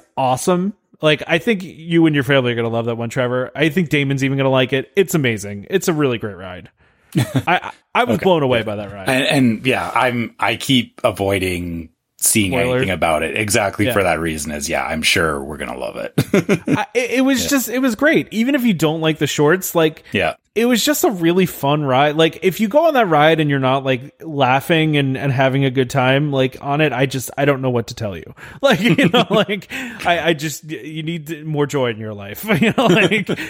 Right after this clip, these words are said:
Speaker 1: it was just fun. It was just
Speaker 2: Yeah.
Speaker 1: silly and fun and just exactly what you expect from, like, a Mickey and Minnie cartoon ride. The only disappointment I had is that they weren't doing the pre-show, which I've heard is cool 'cause they, they do some cool stuff in the pre-show, but no pre-show.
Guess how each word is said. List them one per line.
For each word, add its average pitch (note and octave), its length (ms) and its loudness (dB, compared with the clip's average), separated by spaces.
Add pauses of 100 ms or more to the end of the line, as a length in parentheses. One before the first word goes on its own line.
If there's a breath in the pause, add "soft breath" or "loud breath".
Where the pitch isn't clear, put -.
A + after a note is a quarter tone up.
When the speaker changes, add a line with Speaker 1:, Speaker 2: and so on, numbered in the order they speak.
(160 loud breath)
Speaker 1:
it G3+ 100 4
was A3 160 0
just B3 200 -4
fun. D#3+ 340 0
It D3 80 0
was D#3 160 0
just F#3 160 -2
Speaker 2:
Yeah. - 60 -4
Speaker 1:
silly E3+ 380 4
and C3+ 140 0
fun C#3+ 440 0
and C3 280 -4
just C3 440 -2
exactly D#3 500 2
what C#3+ 140 0
you C3+ 120 0
expect - 440 -2
from, B2 260 0
like, A#2 220 -2
a A#2 180 2 (400 loud breath)
Mickey D3+ 340 0
and C#3 120 0
Minnie C3 220 0
cartoon A#2 840 -4
ride. F#2 420 -10 (240 loud breath)
The E3 80 4
only A3 160 6
disappointment G3 540 2
I D#3+ 40 6
had D3+ 240 4
is C#3+ 120 2
that C#3+ 100 2
they C#3 100 4
weren't C3 220 2
doing C3 180 2
the B2+ 80 0
pre-show, B2 720 4
which B2+ 240 0
I've A#2+ 160 2
heard B2+ 160 -2
is A#2+ 120 -4
cool A2+ 320 -4
'cause G#2+ 340 -6
they, A2+ 240 -2
they A2+ 160 -4
do A2+ 140 -4
some A#2 160 -8
cool A#2 160 -4
stuff A#2 240 -2
in - 20 -4
the A2 80 -6
pre-show, A2 300 -4
but A#2+ 180 -2
no D3+ 140 2
pre-show. A#2+ 520 -4